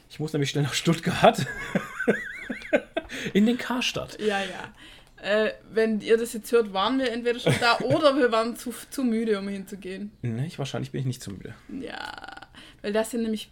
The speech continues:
Speaker 2: Spieler von den Patriots.
Speaker 1: Genau, und die geben da eine Autogrammstunde.
Speaker 2: Football.
Speaker 1: Einmal, äh, Sebastian Vollmer, zweimaliger Super Bowl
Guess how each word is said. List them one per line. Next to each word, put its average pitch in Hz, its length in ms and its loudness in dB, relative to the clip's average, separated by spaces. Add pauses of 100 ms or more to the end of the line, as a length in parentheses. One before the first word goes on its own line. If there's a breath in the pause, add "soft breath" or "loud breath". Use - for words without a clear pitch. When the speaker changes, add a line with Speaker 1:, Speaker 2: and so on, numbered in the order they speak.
(160)
Speaker 2:
Spieler 226 640 -4
von 214 160 -8
den 208 100 -6
Patriots. - 1080 -14
Speaker 1:
Genau, 156 280 2
und 110 100 -2
die 123 80 0
geben 135 200 2
da 127 100 2
eine 127 140 2
Autogrammstunde. 135 840 0 (100)
Speaker 2:
Football. - 200 -10
Speaker 1:
Einmal, 139 880 2
äh, 135 60 -6
Sebastian 139 360 0
Vollmer, 165 400 -2
zweimaliger 156 1040 0
Super 175 440 -6
Bowl 135 280 -2